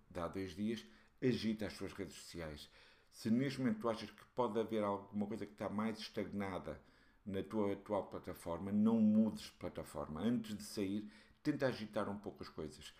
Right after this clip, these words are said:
Eh, nós demos seis dicas de como é que tu podes agitar, eh, há dois vídeos atrás. Portanto, aconselhava-te a, ainda a dar essa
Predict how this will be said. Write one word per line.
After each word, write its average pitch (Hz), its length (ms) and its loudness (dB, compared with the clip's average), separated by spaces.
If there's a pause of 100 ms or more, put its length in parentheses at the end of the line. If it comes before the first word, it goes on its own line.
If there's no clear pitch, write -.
(340)
Eh, 85 200 -6
nós 104 200 0
demos 101 480 -4
seis 110 560 -2
dicas 101 420 -2
de 92 80 -10
como 98 340 -4
é 90 60 -4
que - 80 -16
tu - 120 -16
podes 87 420 -2
agitar, 87 560 -4 (480)
eh, 92 400 -2
há 101 120 0
dois 101 260 2
vídeos 104 280 -2
atrás. 95 480 -6 (400)
Portanto, - 460 -4 (280)
aconselhava-te 98 760 -2
a, 104 840 0
ainda 104 340 6
a - 20 0
dar 104 240 0
essa 110 300 -2